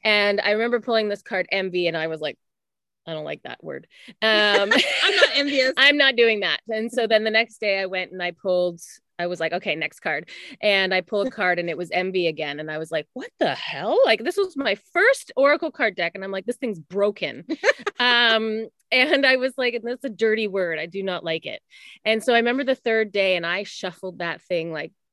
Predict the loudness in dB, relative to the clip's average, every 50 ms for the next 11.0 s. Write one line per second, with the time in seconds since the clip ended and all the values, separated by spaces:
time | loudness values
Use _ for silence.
0 | _ _ -18 -14 -12 -8 -8 -8 -6 -6 -8 -8 -8 -8 -10 -10 -10 -10 -10 -12
1 | -10 -10 -12 -10 -6 -6 -6 -6 -6 -8 -8 -6 -6 -6 -4 -4 -6 -8 -8 -12
2 | -14 -14 -12 -12 -12 -12 -8 _ 2 4 4 4 4 2 0 0 -2 -6 -6 -4
3 | -2 0 0 0 0 -2 -4 -4 -6 -6 -6 -8 -10 -10 -14 -8 -4 -4 -4 -4
4 | -4 -6 -6 -6 -4 -4 -4 -4 -2 -2 -2 -2 -2 -4 -4 -4 -4 -4 -6 -6
5 | -8 -10 -10 -8 -8 -8 -8 -6 -6 -8 -8 -8 -10 -12 _ -20 -20 _ _ _
6 | _ -10 -4 -2 0 2 4 4 4 2 0 -2 -6 -8 -10 -14 -20 _ _ _
7 | _ _ _ 0 2 4 4 6 6 6 6 6 6 4 4 4 2 2 0 -2
8 | 0 0 0 0 0 -2 -2 -4 -6 -6 -6 -8 -8 -6 -6 -6 -6 -8 -6 -4
9 | -2 -2 -2 -2 -2 -4 -6 -8 -10 _ _ _ _ _ _ -6 -4 -2 -2 -2
10 | -4 -6 -8 -14 -18 -16 -16 -8 -4 -2 -2 2 2 2 2 2 0 -2 -2